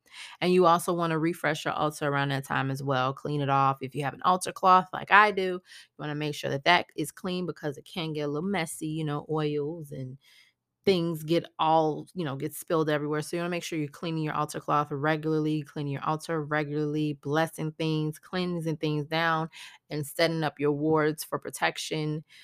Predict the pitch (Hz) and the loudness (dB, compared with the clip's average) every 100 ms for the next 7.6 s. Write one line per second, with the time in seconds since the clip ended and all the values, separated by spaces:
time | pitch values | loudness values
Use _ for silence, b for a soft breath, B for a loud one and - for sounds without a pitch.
0 | B B B _ 151 135 135 143 143 160 | B B B _ -2 0 -2 -2 2 8
1 | 226 208 190 - 165 160 156 147 147 143 | 8 8 4 4 6 6 6 4 0 -2
2 | - 147 147 143 147 151 - 135 180 185 | -2 0 0 0 -2 -6 -10 2 6 6
3 | - - - - _ _ _ _ _ _ | 4 -14 -16 -18 _ _ _ _ _ _
4 | _ _ _ - - _ 180 240 247 254 | _ _ _ -18 -18 _ 2 2 0 0
5 | - 202 202 190 - - - - 160 151 | 2 2 4 2 2 -6 -6 2 4 4
6 | 151 165 175 175 180 - 156 151 - 196 | 4 0 -2 -4 -4 -2 -2 0 0 0
7 | 202 - 202 196 196 | -4 2 4 4 2